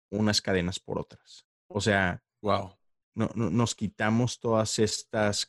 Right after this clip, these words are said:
Speaker 1: cadenas de, del mundo, de la carne, pero nos ponemos unas cadenas que parecen espirituales, ¿no? Y es cuando caemos en esta confusión de que, de que no has-, y, y es parte de lo que hablaba en, en el episodio de, de Círculo de Gracia,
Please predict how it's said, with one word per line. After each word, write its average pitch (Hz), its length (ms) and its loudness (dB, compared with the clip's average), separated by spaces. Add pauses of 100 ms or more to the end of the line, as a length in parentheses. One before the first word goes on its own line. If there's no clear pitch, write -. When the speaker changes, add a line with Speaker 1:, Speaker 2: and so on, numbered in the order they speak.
Speaker 1:
cadenas 101 760 2
de, 87 580 0 (540)
del 98 160 -2
mundo, 117 500 4
de 98 100 -4
la 95 120 -2
carne, 110 520 -2 (260)
pero 117 340 4
nos 113 200 0
ponemos 113 460 0
unas 127 240 0
cadenas 101 440 0
que - 120 -10
parecen 92 380 -4
espirituales, 101 680 -6
¿no? 104 220 -8
Y 117 200 2
es 139 240 2
cuando 123 760 2 (240)
caemos 101 380 0
en 117 80 0
esta 107 240 -2
confusión 107 680 0
de 95 100 2
que, 90 400 0
de 117 140 -4
que 120 120 0
no 107 200 6
has-, 113 200 0
y, 110 240 -4
y 104 100 4
es - 180 -2
parte 101 280 -6
de 95 40 -2
lo 95 60 -2
que - 100 -6
hablaba 92 260 2
en, - 100 -2
en 95 320 -4
el 87 140 2
episodio 95 520 0
de, 85 280 -2
de 95 100 -18
Círculo 92 380 -8
de 90 80 0
Gracia, 95 560 0